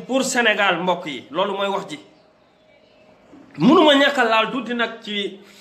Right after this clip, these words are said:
Diourbel, ndaxte, euh, fa laa dëkk, te fan yi gis ngeen déguerpissement bi nga xam ne xew na fa. Hmm, yëkkati nañ ay nit ci marché bi, ah, yàqte seen ay place. Marché boo xamante ne bi bu Diourbel, Ndoumbé Diop,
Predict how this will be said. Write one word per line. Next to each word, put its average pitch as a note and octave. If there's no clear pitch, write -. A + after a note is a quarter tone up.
Diourbel, F#3
ndaxte, F#3+
euh, D#3+
fa G#3
laa G3
dëkk, F#3+
te G#3
fan G3+
yi G#3
gis G#3+
ngeen G#3
déguerpissement F#3
bi F3+
nga F#3
xam F3
ne E3
xew D#3+
na D3
fa. -
Hmm, C#3+
yëkkati G3
nañ F#3
ay F3
nit F3+
ci F3
marché E3
bi, E3
ah, C#3+
yàqte F#3
seen F3+
ay E3
place. E3+
Marché B3+
boo A3
xamante G3
ne E3+
bi D#3+
bu F#3
Diourbel, F#3+
Ndoumbé G3+
Diop, -